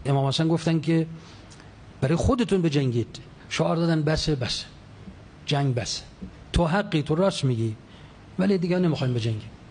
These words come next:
امام حسن فرمود که شما رو به زور نمیتونم ببرم جبهه. که می‌خوام بگم، قضیه اینجوری نبود که شما فکر کنید یه حکومت صد درصد مستقری از زمان امیرالمؤمنین به امام حسن رسیده بود. نه، عملاً این فروپاشی و شکاف در حکومت از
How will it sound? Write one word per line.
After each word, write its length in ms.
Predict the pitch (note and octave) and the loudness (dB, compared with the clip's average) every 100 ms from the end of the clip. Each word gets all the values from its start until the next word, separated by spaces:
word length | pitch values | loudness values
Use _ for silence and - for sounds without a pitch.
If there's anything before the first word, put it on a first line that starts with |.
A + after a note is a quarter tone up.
| - | -2
امام 220 | D#3 D#3+ | 0 2
حسن 260 | D#3+ F#3 F3+ | 2 2 2
فرمود 360 | E3+ D#3 E3 | 2 0 0
که 220 | - D#3+ C3+ - - - - - - | 2 2 0 -8 -20 -20 -20 -20 -6
شما 280 | - C#3 E3+ | 0 2 2
رو 80 | E3 | 2
به 120 | C3+ | 2
زور 220 | C3 D#3 | 2 2
نمیتونم 420 | E3+ F3 D#3+ D3+ | 2 2 2 2
ببرم 300 | D#3 D#3+ C#3+ | 2 2 2
جبهه. 300 | A2+ A#2 C#3 | 2 2 2
که 160 | F3+ E3 - | 0 -2 0
می‌خوام 220 | C#3+ G#3+ | 2 2
بگم، 240 | A3 A3 | 2 2
قضیه 340 | G#3+ E3+ D#3+ G3+ | 2 2 4 2
اینجوری 220 | F#3+ F#3+ | 2 2
نبود 240 | G#3 G#3 | 2 2
که 60 | E3+ | 0
شما 240 | E3+ F3 | 2 2
فکر 160 | E3+ D#3+ | 2 2
کنید 260 | D#3+ D#3+ D#3+ | 4 4 4
یه 100 | D#3+ | 4
حکومت 560 | D3+ D#3 D#3+ E3+ D#3+ | 2 2 2 4 2
صد 260 | D3+ D#3 C#3+ | 2 -2 0
درصد 360 | D3 - C#3 | 0 0 2
مستقری 580 | D3 - D3+ D#3+ G3+ F#3+ | 2 2 0 2 2 2
از 220 | F3+ C#3 - - - - - | 2 0 -6 -14 -18 -18 -2
زمان 320 | C3 D#3 D#3+ | 2 2 2
امیرالمؤمنین 640 | D3+ D3+ D3+ D3 D3 D3 | 2 4 4 4 4 4
به 140 | C#3+ C#3 | 4 2
امام 200 | C3+ B2+ | 2 2
حسن 260 | A#2+ B2+ | 2 2
رسیده 320 | A#2+ A2+ A2+ G#2+ | 2 0 0 -2
بود. 160 | G#2 D3+ | 0 0
نه، 280 | F3+ - - - - - - - | 0 0 -6 -14 -18 -20 -20 -6
عملاً 400 | D3 D3 D3+ G3+ G3+ | -2 0 2 0 0
این 140 | - G#3 | 0 0
فروپاشی 840 | - D3+ D3+ D3+ D3 - F#3+ G3+ | 2 0 2 0 0 -2 -2 0
و 180 | F3+ D#3 | 0 0
شکاف 540 | E3 - C#3+ G3 G3+ | 0 -2 0 -2 0
در 100 | F3 | 0
حکومت 520 | D3+ C#3 C#3+ D3 G3 E3+ | 2 2 2 2 2 0
از 180 | C#3+ | -4